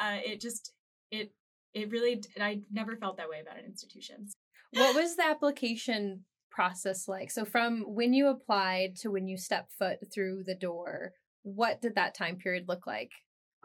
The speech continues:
Speaker 1: Um, yeah, complicated, uh, and very emotional. Um, I, so the application starts with, um, a bunch of essays, recommendations. You have to get recommendations from both high school teachers and college professors,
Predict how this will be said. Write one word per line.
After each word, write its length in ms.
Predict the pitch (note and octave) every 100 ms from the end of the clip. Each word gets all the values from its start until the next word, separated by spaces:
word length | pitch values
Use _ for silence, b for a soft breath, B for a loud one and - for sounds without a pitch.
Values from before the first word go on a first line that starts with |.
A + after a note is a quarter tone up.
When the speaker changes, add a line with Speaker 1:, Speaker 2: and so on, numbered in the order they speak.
| - F#3+
Speaker 1:
Um, 460 | F#3 F#3 F#3 - _ _ -
yeah, 240 | F#3+ G#3 -
complicated, 720 | - G#3 A3 G3 F#3 E3 - _ -
uh, 220 | F3+ -
and 160 | F#3+ F#3
very 200 | G3 G#3+
emotional. 460 | G3 F#3+ G3+ F3+ E3 - _
Um, 480 | A3 G#3 G3+ G3+ G3+ _ -
I, 640 | G#3 G#3 A3 A3+ A3+ A#3 - _ _ _ -
so 300 | C4+ B3 - _ -
the 120 | A#3+
application 580 | A#3+ A#3+ C#4+ C#4+ C4 B3+
starts 440 | - G#3+ A3 -
with, 300 | G3+ G3 G3 - _ -
um, 520 | F#3+ F#3+ F#3 F#3+ F#3+ -
a 100 | G3+
bunch 280 | G3 G3+ G3+
of 60 | G3+ D#4
essays, 720 | C#4+ C4 B3+ A#3+ A3+ - - b b b
recommendations. 960 | G3+ G3+ G3+ G3+ B3+ B3 A#3 A3 A3 A3
You 60 |
have 60 | G#3+
to 40 | A3+
get 80 |
recommendations 520 | G3+ G3+ F#3 F3+ G3+ G3+
from 140 | G3
both 180 | F#3 F#3+ F#3
high 100 | F#3
school 280 | - G3+ G3
teachers 400 | G3+ G3+ F#3+ G3 F#3+
and 160 | G3+
college 380 | - A3 A3 G#3
professors, 720 | A#3+ A3+ A3 A3+ A3 A3 -